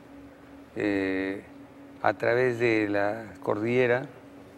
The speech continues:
en una cosa completamente loca, en la cual yo hacía cámara y fotografía, porque yo había estudiado. Piensa que en esa época en Perú pues habían pocos que hubieran estudiado cine, entonces a pesar de que mi especialidad no era cámara,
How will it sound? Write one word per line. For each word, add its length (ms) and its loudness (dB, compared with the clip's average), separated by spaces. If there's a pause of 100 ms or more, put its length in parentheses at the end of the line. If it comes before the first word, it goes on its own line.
(200)
en 60 -6
una 220 -4
cosa 180 -8
completamente 540 -2
loca, 420 -2
en 140 -6
la 100 0
cual 160 2
yo 100 2
hacía 240 0
cámara 300 2
y 20 0
fotografía, 640 0 (220)
porque 220 -2
yo 100 0
había 140 0
estudiado. 500 2 (1120)
Piensa 200 0
que 100 0
en 60 0
esa 160 0
época 220 2
en 80 -2
Perú 180 -2
pues 160 -2
habían 280 0
pocos 280 0
que 60 -10
hubieran 220 0
estudiado 260 -2
cine, 240 -4
entonces 460 -2
a 80 2
pesar 220 -2
de 80 2
que 40 -2
mi 120 -2
especialidad 440 0
no 80 -2
era 140 2
cámara, 400 0